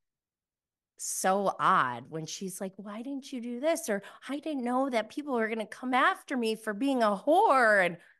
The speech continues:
it's like, dude, what did you expect? You know this game. You basically, you conned this game. <laughs> You,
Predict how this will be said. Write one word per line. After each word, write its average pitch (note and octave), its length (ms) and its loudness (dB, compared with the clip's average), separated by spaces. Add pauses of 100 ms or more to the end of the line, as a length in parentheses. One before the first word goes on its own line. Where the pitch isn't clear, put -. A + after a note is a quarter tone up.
(140)
it's - 80 -12
like, C4+ 220 0 (960)
dude, G4+ 160 2
what D4+ 160 2
did A#4 200 2
you A#4+ 200 2
expect? - 840 0 (440)
You F#4+ 280 4
know A#4 280 6
this G#4 200 2
game. F#4 340 4
You D#4+ 420 2
basically, E4 840 0 (100)
you E4+ 500 4 (600)
conned G#3+ 640 -4 (320)
this F3+ 240 -2
game. C#3+ 420 -6
<laughs> - 60 -20 (320)
You, - 640 0